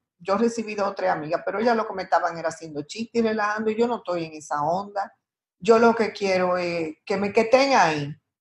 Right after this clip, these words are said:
que estén ahí". Y lo más que tú puedes hacer por una amiga o un amigo es en qué te, qué diligencia tú quieres que te haga. "Ay, por favor, eh, búscame al niño de una clase", o, o "tú quieres que te haga la compra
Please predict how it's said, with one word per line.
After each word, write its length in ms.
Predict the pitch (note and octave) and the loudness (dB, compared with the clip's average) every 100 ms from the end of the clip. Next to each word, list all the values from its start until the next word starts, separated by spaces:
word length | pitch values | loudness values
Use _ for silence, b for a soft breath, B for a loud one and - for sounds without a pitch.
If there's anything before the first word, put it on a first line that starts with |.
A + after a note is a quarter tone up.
| _ | _
que 80 | - | 0
estén 360 | A3 A3 B3 B3 | 0 2 0 2
ahí". 380 | B3 B3+ A3+ - | -2 -2 -4 -4
Y 160 | A#3 B3 | 2 6
lo 140 | A#3+ | 6
más 220 | A3+ D4 | 6 4
que 100 | D#4+ | 2
tú 180 | F#4 D4+ | -4 -2
puedes 200 | D#4 D4+ | 2 4
hacer 320 | A#3+ - A3+ - | 4 2 -2 -2
por 160 | G3+ | -6
una 200 | G#3+ G#3+ | -4 -2
amiga 460 | F3+ E3+ E3 D3+ D3+ | -4 -4 -2 4 4
o 100 | E3 | 4
un 120 | F#3 | 0
amigo 460 | F3 D#3 D3+ D#3+ D#3+ | -2 -2 -6 -4 -2
es 160 | D#3 - | -4 -6
en 160 | E3 E3 | -8 -4
qué 120 | F3+ | -6
te, 240 | - - _ _ - | -8 -12 _ _ 2
qué 160 | A#3+ | 4
diligencia 640 | A#3+ A3+ G3+ F3+ E3 D#3+ D3+ | 4 2 0 0 -2 -4 -6
tú 100 | D3 | -8
quieres 180 | D3+ | -10
que 80 | D3 | -10
te 100 | - | -8
haga. 380 | - - - - _ _ _ _ _ - | -4 -4 -6 -16 _ _ _ _ _ -2
"Ay, 120 | G3+ | -2
por 200 | G3+ F#3 | 0 -4
favor, 600 | F#3 F3 F3 F3+ F3 E3+ - | 2 2 2 -2 -2 -6 -4
eh, 680 | F3 F3 E3+ E3 D#3+ D#3+ - _ - | -2 0 0 -2 -4 -8 -12 _ -2
búscame 440 | G#3+ A#3 G#3 G3+ | 4 4 4 4
al 220 | F#3 F3+ | 4 4
niño 340 | F#3 F#3+ F#3 E3+ | -2 -2 -2 -2
de 80 | |
una 220 | E3+ E3 E3 | -2 -2 -2
clase", 760 | F3 F3 F3 - E3+ D#3+ - | 0 2 2 -2 -4 -4 -2
o, 580 | F#3 F3+ F3+ F3 E3+ D#3+ | 2 2 4 2 2 0
o 80 | - | -4
"tú 100 | - | -4
quieres 200 | A#3+ D4 | 0 0
que 60 | D4+ | 2
te 80 | D4 | 2
haga 160 | C#4+ | 4
la 120 | C#4 C#4 | 4 4
compra 580 | C#4+ F3 C#3+ C3 B2+ | 2 2 -4 -10 -12